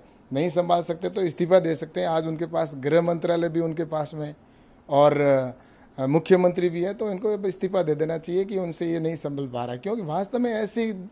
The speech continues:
per day ऐसी एक, एक कोई न कोई घटना हो रही है। तो ये एक चिंता का विषय है और राजस्थान की जनता अब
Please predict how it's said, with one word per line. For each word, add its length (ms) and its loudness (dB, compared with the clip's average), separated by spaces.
per 140 8
day 340 6
ऐसी 280 4
एक, 240 4
एक 220 2
कोई 180 2
न 100 -2
कोई 200 -2
घटना 320 0
हो 160 2
रही 180 0
है। 120 -4
तो 60 -2
ये 200 4
एक 100 0
चिंता 380 -2
का 100 -2
विषय 200 0
है 100 2
और 100 4
राजस्थान 560 0
की 120 -4
जनता 420 0
अब 420 2